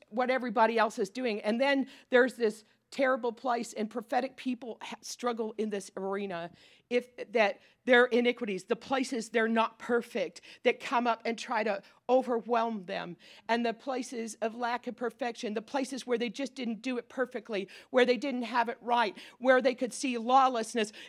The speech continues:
everywhere they turned, and their eyes were full of their own shortcomings, so that I'm not able to look up. I've seen this. You'll see that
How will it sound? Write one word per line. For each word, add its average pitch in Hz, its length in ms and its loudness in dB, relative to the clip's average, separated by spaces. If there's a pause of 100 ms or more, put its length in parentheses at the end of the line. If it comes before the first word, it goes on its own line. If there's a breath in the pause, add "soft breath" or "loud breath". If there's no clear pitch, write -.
(100)
everywhere 247 580 2
they 240 180 -4
turned, 240 600 -2
and 233 120 0
their 226 200 -2
eyes 240 280 -2
were 220 160 -2
full 247 300 -4
of 202 140 -6
their 214 280 0
own 226 360 -2
shortcomings, - 1120 -10 (3000)
so - 240 -2
that 208 160 0
I'm 202 220 0
not 196 340 0
able 151 520 -2 (560)
to 156 120 -6
look 135 240 -8
up. - 440 -20 (1600)
I've 156 100 -8
seen - 260 -12
this. - 360 -18 (680)
You'll 240 160 0
see - 260 -12
that - 160 -16